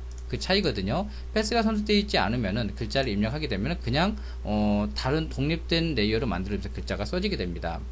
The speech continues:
자, 글자를 입력을 해주시고 위치를 맞춰줍니다.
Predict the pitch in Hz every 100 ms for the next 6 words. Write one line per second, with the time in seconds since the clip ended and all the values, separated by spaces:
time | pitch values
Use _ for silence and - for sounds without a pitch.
0 | - - - - - - - - - -
1 | 127 107 139 165 156 123 131 143 160 147
2 | - 104 123 175 110 107 208 - 107 135
3 | 170 - 101 95 - 143 151 - 107 101
4 | 90 87